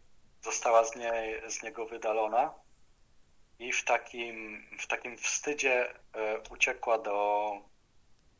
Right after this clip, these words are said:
klasztoru. Może nie uciekła, tylko odeszła do klasztoru, a w tym czasie, kiedy o tych zdarzeniach się dowiedział, e, Ferdynand Franciszek, mm,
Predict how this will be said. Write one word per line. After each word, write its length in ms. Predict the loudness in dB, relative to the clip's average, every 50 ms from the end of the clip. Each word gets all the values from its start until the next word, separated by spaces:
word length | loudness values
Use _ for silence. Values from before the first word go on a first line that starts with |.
| _ _ _
klasztoru. 520 | -2 0 0 0 0 0 -2 -2 -2 -2
Może 280 | -2 -2 0 2 0 0 0 -4 -14 -20 -18 -12
nie 140 | -8 -6
uciekła, 400 | -4 0 0 0 0 0 -2 -2
tylko 300 | -2 -4 -6 -4 -2 -2
odeszła 360 | -2 0 0 0 2 0 0 -2
do 180 | -2 -4 -4
klasztoru, 720 | -4 -2 0 0 0 0 -2 -2 0 0 0 0 0 -2 -2 -4 -10 -18 -20 -20 _ -20 -20 -20 -20 -20 -20 -4 -2
a 80 | -2
w 120 | -2 -2 -4
tym 160 | -8 -4 2
czasie, 300 | 2 4 6 6 4 4
kiedy 240 | 0 -2 -2 -2 -4
o 40 |
tych 200 | -4 -4 -8 -8
zdarzeniach 520 | -8 -4 -2 0 0 0 2 0 0 2 2
się 180 | 0 0 -2
dowiedział, 720 | -4 -6 -4 -4 -4 -2 0 2 4 4 4 4 2 -2 -6 -4
e, 360 | -2 -2 0 0 -2 -6 -8 -14 -20 -20 -20 -20 _ -20 -20 -20 -20 -20 -20 -20 -20 _ _ -20 _ -20 -20 _ -10 -10
Ferdynand 480 | -8 -8 -8 -10 -6 -6 -6 -6 -6 -8
Franciszek, 720 | -8 -8 -6 -2 -2 0 2 2 2 2 -2 -4 -8 -14 -20 _ -20 _ -20 -20 -20 -20 -20 _ _ _ _ _ _ -20 -20 _ _ _ -20 -20 _ _
mm, 240 | -16 -12 -12 -12 -10